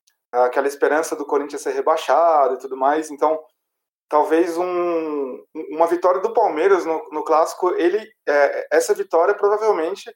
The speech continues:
contribuiria pra essa, pra essa esperança, né, que não só o torcedor palmeirense, mas os outros rivais têm. É, vale lembrar que o Palmeiras já tá classificado pra segunda fase, na verdade tá só disputando agora a primeira e a segunda colocação do grupo com o Santo André,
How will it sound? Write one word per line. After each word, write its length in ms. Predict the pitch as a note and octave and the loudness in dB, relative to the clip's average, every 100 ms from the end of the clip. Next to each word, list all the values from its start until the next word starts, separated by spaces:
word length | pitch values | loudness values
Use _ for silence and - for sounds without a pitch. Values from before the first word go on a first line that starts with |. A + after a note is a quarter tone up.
| _ _ _ _ _ | _ _ _ _ _
contribuiria 720 | E3+ E3+ G3 F#3+ F#3+ F#3+ G#3 | -8 -6 -4 0 2 2 2
pra 140 | G3+ | 4
essa, 680 | F3+ F#3+ A3 G#3+ G3+ F#3 E3 D#3+ | 2 2 2 4 4 4 2 2
pra 120 | E3+ | -2
essa 140 | - | -2
esperança, 500 | - - F#3+ F#3+ G3 | -4 0 2 2 0
né, 140 | D3+ D#3 | -4 -4
que 140 | - | -2
não 120 | F#3 | -2
só 160 | B3 G3 | 0 0
o 60 | |
torcedor 340 | F#3+ F3+ - E3 | 0 -2 -2 0
palmeirense, 440 | E3 D3+ C#3+ D3+ E3+ | 2 0 -6 -8 -8
mas 140 | D#3+ | -4
os 60 | D3+ | -4
outros 180 | E3 | -4
rivais 360 | - E3 D#3+ D#3+ | -8 2 2 2
têm. 200 | D3 C#3+ - | -4 -6 -2
É, 320 | C3 C3+ C3+ | 2 2 2
vale 180 | B2+ D3+ | 0 -2
lembrar 260 | F3 E3 E3 | 0 0 0
que 80 | |
o 20 | - | 0
Palmeiras 560 | F3 E3 E3+ E3 - - | 0 2 2 0 -8 -2
já 100 | D#3 | 0
tá 160 | D#3+ | 2
classificado 600 | F3 G#3 - F3+ E3 E3+ B3 | 2 2 -2 -6 0 2 0
pra 140 | F3+ | -2
segunda 340 | E3+ D3 D3+ | -8 -4 -2
fase, 460 | C3+ D3 D#3 C#3+ - | 0 2 2 0 -6
na 80 | - | -4
verdade 400 | C3+ C#3 D3 D3 | -2 2 0 0
tá 80 | - | -2
só 160 | D#3+ E3+ | 0 -2
disputando 480 | - G#3 G3 E3 | -2 -6 0 2
agora 380 | D#3 C#3 C#3+ C#3 | 2 2 2 4
a 40 | C#3 | 0
primeira 360 | C#3+ D3 D3+ | -2 -4 -2
e 40 | F3 | -2
a 20 | |
segunda 340 | F3 D#3 D#3 | -2 -6 -4
colocação 420 | D#3 C#3+ C#3+ - | -4 -2 -4 -6
do 100 | C#3+ | -8
grupo 280 | C#3+ D3 C#3+ | -8 -8 -10
com 160 | C#3 D#3 | -4 -4
o 40 | |
Santo 280 | F#3 F#3 F3+ | -2 -4 0
André, 400 | D#3 B2+ C3 E3 | 0 4 4 2